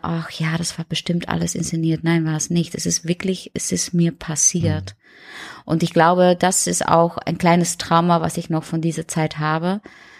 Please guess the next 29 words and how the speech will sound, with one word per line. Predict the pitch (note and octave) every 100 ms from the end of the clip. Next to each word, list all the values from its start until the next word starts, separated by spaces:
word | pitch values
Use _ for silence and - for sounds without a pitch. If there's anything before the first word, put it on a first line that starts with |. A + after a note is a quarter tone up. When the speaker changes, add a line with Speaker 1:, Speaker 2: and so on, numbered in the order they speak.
| - - - _
Speaker 1:
dass | - F3
man | F#3 E3
so, | E3 E3 E3 E3 E3+ E3+ - _ _ _
man | E3 D#3+
kommt | F#3 F3+
in | F3
so | D#3+
einen | D3+
Sturm | - - G#3 F3+ D#3+ F3 G#3+ B3 - _ _
und | E3 E3+
es | F3 -
war | D#3+
so | E3+
schwierig, | - F#3 F3
da | E3+ D#3
rauszukommen. | E3 F3 - F3 D3+ D3 D3 - _ _
Und, | - D#3 D#3 D#3 D#3+ D#3+ -
äh, | D3
ich | D3
bin | D#3
so | D#3+
froh, | - E3 E3
dass | D#3+ -
es, | F3 - D#3+
äh, | - - A#1 -
dass | - -
ich |
<laughs> |
da | -